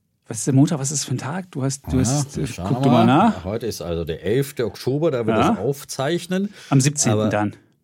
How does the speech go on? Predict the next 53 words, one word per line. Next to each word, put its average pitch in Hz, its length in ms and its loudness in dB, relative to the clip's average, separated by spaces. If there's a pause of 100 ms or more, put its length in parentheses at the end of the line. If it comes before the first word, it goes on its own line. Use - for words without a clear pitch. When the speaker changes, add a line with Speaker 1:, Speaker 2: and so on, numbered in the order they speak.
(500)
Speaker 1:
Ist - 60 -6
das 190 80 6
am 220 40 8
Speaker 2:
Nee, 233 80 6
Speaker 1:
siebzehnten? 226 140 0 (280)
Speaker 2:
stimmt, - 20 -
siebzehnten. 98 420 -4
Du 87 60 -6
kannst 139 260 -6
eins 175 520 -2
A 151 180 -4 (320)
plus 175 240 -2
sechs, - 720 -2
Speaker 1:
Ja, 196 80 4
Speaker 2:
super. 120 460 -2
Speaker 1:
krieg 98 160 4
ich 214 80 6
Speaker 2:
Ja. 139 180 2
Speaker 1:
hin, - 60 0 (680)
oder? 143 100 2
<laughs> - 40 -12
Gibt's 208 220 0
die 220 80 0
große 185 440 4
Dudes-Party 170 600 0
im 127 60 0
Speaker 2:
Ja, 123 60 -4
Speaker 1:
Journalistenclub? 113 460 2
Speaker 2:
Party 113 160 0
ist 107 80 0
es 95 160 -2
keine. 123 500 -12
Also, 101 300 -2 (340)
Speaker 1:
Wir, 147 140 2
ihr 85 160 -6
Speaker 2:
das - 80 -2
Speaker 1:
könnt 190 180 4
Speaker 2:
ist 160 60 2
Speaker 1:
live 151 220 6
Speaker 2:
jetzt - 80 -4
Speaker 1:
uns 175 140 0
erleben, 160 480 4
wie 180 140 0
wir 151 140 2
da, 123 360 2
wie 143 120 2
wir 147 100 4
da 127 160 4
performen, 131 680 0
der 131 420 0
Dietmar 139 360 0
und 113 120 -2
ich. 190 240 -2